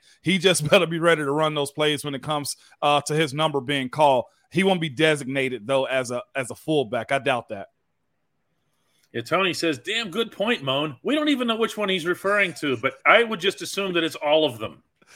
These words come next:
Speaker 1: Uh, no problem.
Speaker 2: <laughs>
Speaker 1: By the way, I think on that Kevin Dotson conversation, Jeff Wagner was saying this. He meant,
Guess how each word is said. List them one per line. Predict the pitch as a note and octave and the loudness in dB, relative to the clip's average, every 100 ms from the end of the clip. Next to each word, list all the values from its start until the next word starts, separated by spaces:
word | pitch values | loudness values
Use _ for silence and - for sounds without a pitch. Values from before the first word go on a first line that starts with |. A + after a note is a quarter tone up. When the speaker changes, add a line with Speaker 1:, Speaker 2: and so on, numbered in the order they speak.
| - - - | -20 -20 -4
Speaker 1:
Uh, | D#3+ D#3+ E3+ E3+ E3+ E3 | 2 4 6 6 4 4
no | F3+ F#3 | 4 2
problem. | G#3 G3+ F3 F3 D#3 - - - | 4 4 6 6 4 2 -6 -6
Speaker 2:
<laughs> | C3+ | 6
Speaker 1:
By | F3 F#3+ | 8 8
the | F#3+ | 6
way, | F#3 F3+ | 6 6
I | F3 | 4
think | F3 F#3+ F#3+ | 2 -2 0
on | F#3 | 0
that | F3 - | 0 0
Kevin | F3 D#3+ C#3+ | 0 0 0
Dotson | D#3 E3 E3+ | 2 2 -2
conversation, | D#3+ E3 D#3 F3 E3 D3 | -4 -4 -2 -2 -2 -4
Jeff | C3 D#3+ | -4 -4
Wagner | C3+ D#3 D#3+ D#3 | 2 2 2 -2
was | C#3+ C3+ | -4 -4
saying | D3+ C#3+ C3+ B2+ | -2 -4 -4 -2
this. | D3 B2+ - | -2 -2 -4
He | D3+ | -6
meant, | D3 D#3 D#3 - | -4 -6 -6 -8